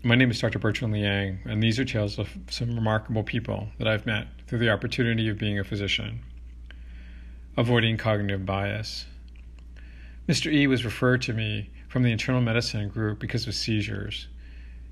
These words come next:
He'd had a long history of apparent epilepsy, followed by his local doctor initially at a health maintenance organization for some time, and then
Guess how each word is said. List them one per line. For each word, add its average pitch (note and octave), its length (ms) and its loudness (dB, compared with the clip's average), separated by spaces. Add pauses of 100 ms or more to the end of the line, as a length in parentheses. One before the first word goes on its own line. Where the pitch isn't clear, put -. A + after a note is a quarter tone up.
(100)
He'd C3+ 220 4
had C3+ 100 6
a B2+ 60 4
long A#2 360 2
history A2 400 0
of G#2 60 -2
apparent A2 480 -2
epilepsy, A2 720 -2 (380)
followed A2+ 420 2
by G#2+ 140 2
his G#2 180 0
local A#2 240 0
doctor G#2 400 0
initially G#2 580 0 (360)
at B2 80 0
a G#2 40 4
health A2+ 300 2
maintenance A#2+ 400 -2
organization G#2+ 680 0
for G#2+ 120 -6
some A2+ 200 0
time, G#2+ 520 -2 (760)
and B2+ 220 4
then A#2 340 2